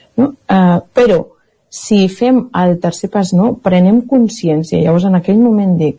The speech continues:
«Vale, és que no, no tinc per què fugir d'això, espera, espera». Clar, llavors tries una altra resposta, eh, en aquell moment, llavors,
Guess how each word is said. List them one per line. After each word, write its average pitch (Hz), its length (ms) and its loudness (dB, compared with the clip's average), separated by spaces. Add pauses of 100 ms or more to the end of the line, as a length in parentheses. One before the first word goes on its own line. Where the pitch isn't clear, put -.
(120)
«Vale, 165 380 -4
és - 200 -6
que 170 180 0 (320)
no, 175 360 2
no 180 220 2
tinc 294 280 0
per 180 160 -2
què 170 160 -4
fugir 165 480 0
d'això, 156 480 -4
espera, 180 360 -2
espera». 170 380 -4 (460)
Clar, 180 160 0
llavors 180 380 0 (180)
tries 247 400 2
una 180 160 0
altra 170 320 -2
resposta, 202 840 -4 (580)
eh, 175 100 0 (300)
en 156 120 0
aquell 175 240 0
moment, 190 400 2
llavors, 170 320 -2